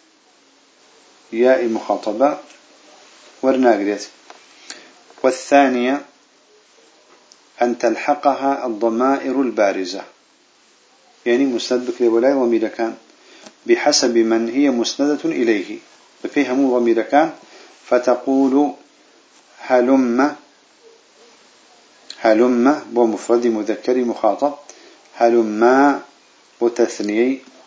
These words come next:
مذكر ومؤنثش، وهلم بو جمع مخاطب مذكر، وهلممن،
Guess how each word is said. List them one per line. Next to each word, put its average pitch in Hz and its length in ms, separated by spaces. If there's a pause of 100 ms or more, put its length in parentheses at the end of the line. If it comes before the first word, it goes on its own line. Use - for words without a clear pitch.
(920)
مذكر 123 540 (1040)
ومؤنثش، 120 920 (960)
وهلم 139 1160 (840)
بو 120 140
جمع 123 280 (160)
مخاطب 120 480
مذكر، 113 580 (1120)
وهلممن، 131 1500